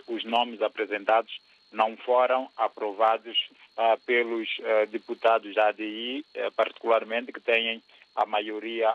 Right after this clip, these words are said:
absoluta, ah, no Parlamento. Hoje vai-se tentar eleger Arlindo Barbosa, que é um dos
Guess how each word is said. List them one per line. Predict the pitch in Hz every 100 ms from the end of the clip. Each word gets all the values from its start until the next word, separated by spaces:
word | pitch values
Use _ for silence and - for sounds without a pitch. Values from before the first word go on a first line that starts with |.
| -
absoluta, | 101 - - 104 107 110 - 104 98 -
ah, | 98 98
no | 98
Parlamento. | - 98 98 92 98 92 107
Hoje | 123 139 135 151 - _ _ _
vai-se | 107 117 -
tentar | 117 107 113 110
eleger | 104 104 95 107 107 - _
Arlindo | 107 92 117 127 117 104
Barbosa, | 98 95 107 113 113 131 123
que | 110
é | 107
um | 110 104
dos | 98 95